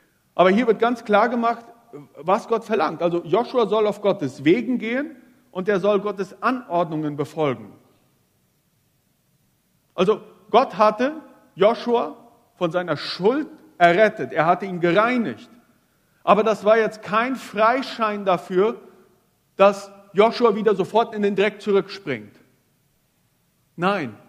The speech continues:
lieber Joshua, pass auf. Du kannst wieder im Tempel dienen.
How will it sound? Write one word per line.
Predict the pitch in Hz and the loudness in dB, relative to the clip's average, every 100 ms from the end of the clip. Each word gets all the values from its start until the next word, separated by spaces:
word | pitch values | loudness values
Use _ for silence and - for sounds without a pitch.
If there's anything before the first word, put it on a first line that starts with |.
| _ _ - | _ _ -4
lieber | 160 233 | 4 6
Joshua, | 233 202 - 120 | 6 2 -2 -4
pass | - 196 214 | 0 0 2
auf. | 170 104 - - _ _ _ _ _ _ | 0 0 -8 -20 _ _ _ _ _ _
Du | 143 | -6
kannst | 143 214 262 233 | 2 2 2 -4
wieder | 240 240 | -2 -2
im | 233 | -2
Tempel | 220 226 233 | -4 -4 -4
dienen. | 190 220 156 98 | -4 -4 -4 -8